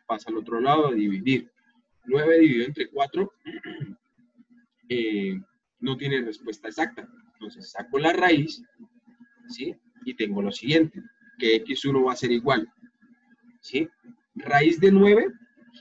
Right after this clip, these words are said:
me da tres y raíz de cuatro me da dos.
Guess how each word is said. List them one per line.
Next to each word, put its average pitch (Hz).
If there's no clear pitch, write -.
me 110
da 101
tres -
y 120
raíz 110
de 127
cuatro 156
me 127
da 92
dos. 151